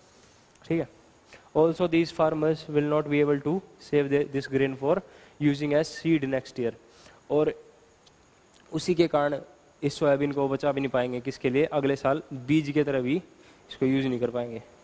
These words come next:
Admits वीएस Bhatia, बोला किसने, वीएस Bhatia ने, Director of Indian Institute of Soybean Research at Indore, ठीक है।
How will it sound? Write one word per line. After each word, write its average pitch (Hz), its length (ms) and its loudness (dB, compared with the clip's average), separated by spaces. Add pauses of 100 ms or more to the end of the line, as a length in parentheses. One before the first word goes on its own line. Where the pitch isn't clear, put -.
(560)
Admits 160 480 0
वीएस 156 380 0
Bhatia, 135 440 0 (120)
बोला 139 280 2
किसने, 147 360 -6 (220)
वीएस 147 240 -2
Bhatia 131 300 -2
ने, 135 160 -2 (340)
Director 135 440 0
of 135 140 -6
Indian 135 240 -2
Institute 131 560 -6
of 127 180 -2
Soybean 127 420 -2
Research 123 360 -4
at 135 240 -4
Indore, 117 280 -8 (800)
ठीक 185 120 2
है। 151 140 -4